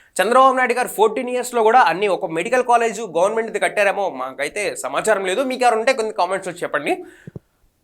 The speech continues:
అన్ని మెడికల్ కాలేజీలు తీసుకొచ్చి ఒక ఐదు కంప్లీట్ చేసి, ఐదు ఓపెన్ చేసి, స్కూల్స్ స్ట్రక్చర్ మార్చేసి, ఇంత క్రియేట్ చేసి నాలుగు పోర్ట్లు,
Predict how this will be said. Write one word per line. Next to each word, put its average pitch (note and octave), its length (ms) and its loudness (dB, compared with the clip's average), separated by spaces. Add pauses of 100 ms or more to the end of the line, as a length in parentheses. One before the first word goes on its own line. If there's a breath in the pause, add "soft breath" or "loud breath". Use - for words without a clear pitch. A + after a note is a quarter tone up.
అన్ని B3+ 200 2
మెడికల్ A#3 300 2
కాలేజీలు A3 400 2
తీసుకొచ్చి G3+ 440 -4
ఒక F3 140 2
ఐదు F3 140 2
కంప్లీట్ F3 380 -2
చేసి, G3 260 -2
ఐదు E3+ 220 0
ఓపెన్ G3 380 -2
చేసి, F#3 280 -2
స్కూల్స్ G#3 500 -4
స్ట్రక్చర్ A3 440 2
మార్చేసి, F#3+ 560 0 (420 soft breath)
ఇంత A#3+ 260 2 (1000)
క్రియేట్ B3 260 2
చేసి A3 200 0 (120)
నాలుగు F#3+ 280 2 (100)
పోర్ట్లు, A3 340 2